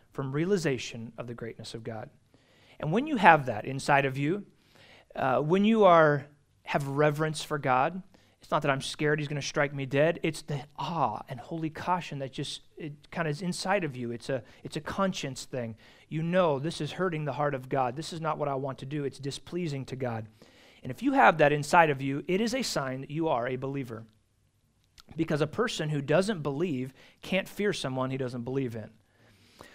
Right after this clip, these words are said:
So those who reverence, those who honor, fear the Lord from their heart,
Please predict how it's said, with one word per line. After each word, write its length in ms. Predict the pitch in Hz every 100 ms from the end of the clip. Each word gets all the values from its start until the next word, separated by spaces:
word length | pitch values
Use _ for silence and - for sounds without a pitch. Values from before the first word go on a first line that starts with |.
| -
So 400 | - 226 170 -
those 460 | 160 180 208 214 -
who 180 | 160
reverence, 560 | 139 143 156 180 196 214
those 220 | 139 120
who 100 | 127 -
honor, 400 | 143 156 180 160
fear 280 | - 160
the 100 | 170
Lord 300 | 151 147 175
from 140 | 170 139
their 100 | 123
heart, 420 | - 147 175